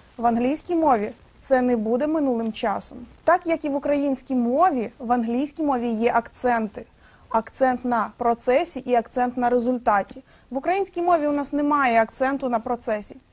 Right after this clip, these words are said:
а в англійській мові є. Тому якщо дія відбувається в цю секундочку, англійці будуть трошки інакше будувати речення.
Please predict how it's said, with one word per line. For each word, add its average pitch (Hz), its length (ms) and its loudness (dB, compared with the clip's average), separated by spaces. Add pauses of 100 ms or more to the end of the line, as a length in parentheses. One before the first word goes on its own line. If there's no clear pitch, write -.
(100)
а 240 100 -2
в 233 60 4
англійській 254 460 0
мові 226 260 -2
є. 214 320 -4 (560)
Тому 254 220 0
якщо 262 280 -4
дія 254 260 2
відбувається 226 680 0 (260)
в - 60 -18
цю 254 360 -2
секундочку, 262 840 -2 (600)
англійці 240 680 -2 (180)
будуть 320 360 -4
трошки 262 360 -2
інакше 240 420 -2
будувати 214 520 -2
речення. 208 520 -4